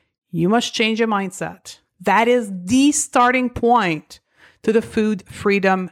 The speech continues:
map. Life is so much more than food and weight loss. Who agrees with me here today?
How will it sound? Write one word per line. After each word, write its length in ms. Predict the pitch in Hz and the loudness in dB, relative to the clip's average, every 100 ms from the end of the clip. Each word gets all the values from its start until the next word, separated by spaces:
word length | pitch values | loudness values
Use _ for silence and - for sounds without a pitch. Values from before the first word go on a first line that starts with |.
| _ | _
map. 560 | 185 175 160 156 - - - - _ _ _ _ _ _ _ _ _ _ _ _ | -2 0 0 -4 -10 -10 -10 -16 _ _ _ _ _ _ _ _ _ _ _ _
Life 500 | 170 202 233 240 - - | 0 2 2 -4 -10 -6
is 240 | 156 151 | -4 -4
so 640 | - - - 226 226 262 | -4 -6 -2 0 2 2
much 800 | 254 240 220 233 247 - - - | 0 -2 0 0 0 -6 -8 -8
more 680 | 208 214 220 220 220 233 240 | -4 0 2 4 4 2 -4
than 320 | - 147 139 | -4 -4 -6
food 600 | - - 220 233 262 269 - | -12 -2 2 4 4 2 0
and 360 | 185 180 170 175 | -2 0 -2 0
weight 320 | 180 185 - | 2 2 0
loss. 440 | 165 - - - - _ _ _ | -2 -2 -4 -6 -8 _ _ _
Who 580 | - 240 233 233 240 240 | -4 2 4 4 2 0
agrees 600 | 240 190 175 190 185 180 | -2 0 0 2 2 0
with 260 | 185 175 - | 0 -2 0
me 180 | 180 165 | 0 0
here 260 | - 160 | 0 -2
today? 420 | - 170 165 175 | -2 -6 -6 -8